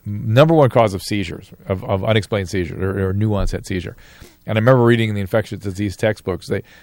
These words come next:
they would say, "There's an obscure cause of seizure that no one ever sees in the United States."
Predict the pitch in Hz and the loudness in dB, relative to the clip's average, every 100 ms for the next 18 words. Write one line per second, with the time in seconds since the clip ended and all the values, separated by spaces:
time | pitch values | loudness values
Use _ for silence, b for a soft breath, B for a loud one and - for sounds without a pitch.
0 | _ 107 98 110 101 143 147 160 143 - | _ -2 0 -2 4 4 6 4 0 -4
1 | - 208 240 226 202 180 131 123 147 139 | -8 -4 2 4 6 4 2 -2 2 4
2 | 127 117 107 131 127 127 117 113 147 175 | 2 0 -4 -4 -2 -2 -2 -2 2 4
3 | 220 220 226 208 - 196 151 156 147 135 | 4 6 8 8 6 4 2 2 4 4
4 | 117 - 165 113 | 4 4 6 6